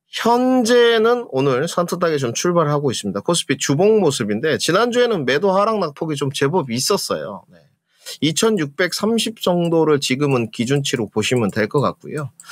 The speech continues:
이천육백삼십이 뭐 뚫릴 수도 있고 안 뚫릴 수도 있습니다만은 의사결정 과정에 좀 도움이 되셨으면 좋겠고 이천육백삼십이 좀 뚫린다면 피곤해지는 흐름으로 갈 수 있어요. 분명히 말씀드리지만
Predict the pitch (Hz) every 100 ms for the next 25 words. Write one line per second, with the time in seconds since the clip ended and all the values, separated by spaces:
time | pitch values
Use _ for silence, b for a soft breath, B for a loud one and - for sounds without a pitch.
0 | B B B 156 196 185 190 165 190 208
1 | 233 208 151 147 156 127 170 190 190 185
2 | 165 151 143 123 135 175 175 - 165 135
3 | - 156 147 127 113 131 113 135 170 151
4 | 127 143 143 120 117 123 139 123 117 127
5 | 139 139 117 117 135 131 120 - 101 -
6 | 107 - 117 107 73 71 B B B B
7 | B 139 147 196 170 170 170 190 196 180
8 | 165 143 143 175 175 160 123 120 147 _
9 | _ - - 220 226 214 180 156 139 123
10 | 113 - 165 147 120 104 107 - 95 -
11 | 85 87 139 123 - 135 156 156 127 123
12 | 139 135 127 127 143 127